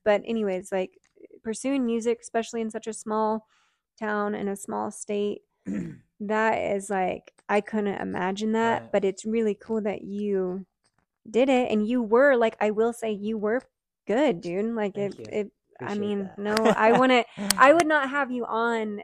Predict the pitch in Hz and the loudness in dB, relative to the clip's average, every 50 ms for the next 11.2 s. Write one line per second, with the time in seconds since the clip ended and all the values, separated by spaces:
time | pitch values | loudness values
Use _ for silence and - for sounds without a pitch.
0 | - - 214 208 208 202 196 196 190 - - - - - 76 - - - _ _ | -6 -4 -4 -2 -2 -2 -2 -2 -4 -6 -12 -12 -12 -14 -14 -16 -20 -20 _ _
1 | _ _ _ _ _ _ _ _ _ - 233 220 - - 233 226 220 214 208 202 | _ _ _ _ _ _ _ _ _ -8 -8 -8 -4 -2 0 2 2 2 0 -2
2 | - 202 196 180 - 196 190 190 190 196 185 - 190 190 180 180 185 185 190 180 | -2 -2 -2 -2 -2 -4 -4 -4 -4 -6 -6 -4 -4 -4 -4 -6 -6 -6 -4 -4
3 | 180 180 - - 226 226 220 214 214 208 208 202 196 196 196 196 202 - 196 190 | -4 -4 -4 -2 0 0 2 2 0 0 -2 -2 -4 -6 -6 -8 -8 -6 -4 -2
4 | 180 185 180 175 175 170 175 175 180 180 - - 202 196 208 - - 190 190 196 | 0 0 0 0 -2 -4 -6 -6 -8 -8 -8 -10 -10 -10 -12 -12 -6 -4 -2 -2
5 | - - 208 202 143 151 147 127 110 104 - 123 127 117 107 - - _ _ - | -2 -2 -2 0 2 4 4 4 2 -2 -2 -2 -2 -2 -2 -6 -12 _ _ 2
6 | 247 233 240 254 262 269 269 254 240 214 226 220 220 214 - - 220 202 185 208 | 4 4 4 4 4 6 4 4 4 2 0 -2 -2 -2 0 0 -2 0 0 -2
7 | 202 196 202 202 208 196 - _ _ _ _ _ _ _ _ 220 220 254 277 262 | -2 0 -2 -2 -4 -8 -12 _ _ _ _ _ _ _ _ 0 0 2 4 4
8 | 233 220 214 208 214 220 220 - - - - _ - - - - 233 - - 233 | 4 4 4 4 4 2 0 -2 -6 -14 -20 _ -18 -4 -2 -2 2 4 4 4
9 | 226 226 220 - - 226 - 233 214 208 - 214 208 214 208 208 214 226 226 233 | 6 4 4 4 2 2 4 4 4 4 2 0 0 2 2 2 2 2 4 2
10 | 233 208 202 214 202 202 202 - 208 208 208 196 202 196 190 196 214 208 202 196 | 0 0 -2 -4 -6 -6 -4 -4 -4 -4 -4 -6 -8 -8 -4 -2 0 2 2 2
11 | 190 190 - | 0 -2 -4